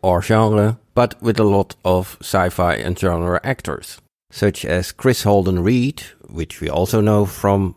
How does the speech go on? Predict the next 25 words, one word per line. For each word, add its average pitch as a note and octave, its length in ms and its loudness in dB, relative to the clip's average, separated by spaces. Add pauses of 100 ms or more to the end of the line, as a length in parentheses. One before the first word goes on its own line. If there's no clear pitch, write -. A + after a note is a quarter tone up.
(100)
Lost F#2+ 320 0
Girl, F#2 460 2 (840)
Christian G#2+ 540 0
Bruhn G#2 440 2
from F#2 380 -4
Orphan F2 380 -2
Black, F2 400 -4 (840)
Shazad B2+ 440 0
Latif - 800 -2 (180)
from G2 300 -2
The G2 120 0
Expanse, G#2+ 880 -4 (640)
Tamara A2+ 460 2
Duarte A2 640 0 (120)
from G2 420 -2 (100)
Wynonna F2+ 540 0
Earp, A#2+ 220 0 (720)
Rebecca G2+ 380 0
Lydiard, A2+ 540 2 (180)
who F#2 500 4 (160)
plays F2 600 0
in F2 240 -2
Frankie G#2 340 -4
Drake E2+ 360 -2
Mysteries, F#2 720 -4